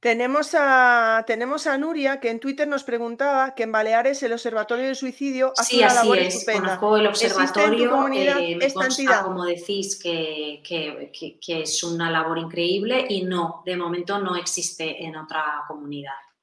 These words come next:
Speaker 2: No me consta. Eh,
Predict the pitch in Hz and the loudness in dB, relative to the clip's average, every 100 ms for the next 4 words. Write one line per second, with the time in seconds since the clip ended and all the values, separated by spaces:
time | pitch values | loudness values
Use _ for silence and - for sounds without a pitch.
0 | _ _ _ _ _ _ _ 180 175 175 | _ _ _ _ _ _ _ -2 -2 -2
1 | 160 151 - 143 - - _ _ _ - | -2 -2 -4 -6 -10 -14 _ _ _ -20
2 | - - - 196 185 175 175 - - | -20 -20 -4 2 2 2 -4 -14 -20